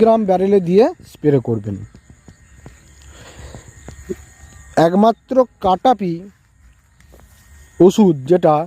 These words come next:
মাজরা পোকা লেগে গেলে আপনি ব্যবহার করবেন, এটা দিলে আপনার ভিতরে ঢুকে থাকা মাজরা পোকাটাও অনেকটাই ক্ষতিগ্রস্ত হবে। এটাও কিন্তু আপনার গাছকে সবুজ সতেজ করে রাখবে এবং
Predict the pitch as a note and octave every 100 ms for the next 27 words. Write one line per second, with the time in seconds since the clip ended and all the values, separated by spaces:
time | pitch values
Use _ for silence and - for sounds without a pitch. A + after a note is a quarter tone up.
0 | - _ _ _ - C#3+ F3 F#3+ G#3+ G3+
1 | G#3 A3 F3+ F3+ F3 F#3 G3+ G#3+ G3 C3
2 | C3+ C3 A2 G#2+ G2+ F#2 - - - -
3 | - - G3 G#3+ C4 B3 G3 C#4+ B3+ A#3
4 | - _ _ _ _ _ _ _ D#3 F3
5 | A3 A#3+ D#3 A2 D#3+ G#3+ G#3+ B2+ E3 B3
6 | G#3+ G3+ F#3+ F3+ F#3 F#3 F#3 F#3+ F#3 A3+
7 | B3+ - _ _ - E3+ G3 - A#3 -
8 | D3+ D#3 D#3 D#3 F3 - G#3+ D3 - C#3
9 | F3+ F3 A2+ - _ - - - - -
10 | - D#3 G#3+ C4+ C4 C4 A#3+ A3+ G#3+ G#3
11 | G3 E3 E3+ - F3 - D3+ D#3+ F3+ -
12 | C#3 C3+ E3 D#3 - D3 D3 D3 D3+ F#3
13 | C#4+ - _ _ _ _ _ _ _ _
14 | _ _ _ _ - - - B2+ E3